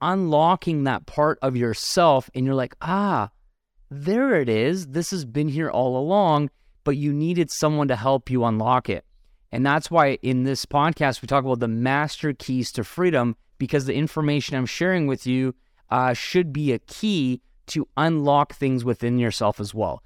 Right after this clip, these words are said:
So when you hear me say something, you're like, That makes perfect sense.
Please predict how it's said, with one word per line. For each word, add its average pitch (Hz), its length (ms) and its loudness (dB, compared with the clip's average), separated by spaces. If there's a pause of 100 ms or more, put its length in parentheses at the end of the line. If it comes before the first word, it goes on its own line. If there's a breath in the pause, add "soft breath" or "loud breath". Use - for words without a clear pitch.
(180)
So 131 200 0
when 123 160 2
you 117 100 2
hear 185 240 0
me 175 160 2
say 147 240 0
something, 123 360 -2
you're 120 100 2
like, 110 320 0
That 127 160 0
makes 156 260 -2
perfect 151 340 -2
sense. 131 440 -2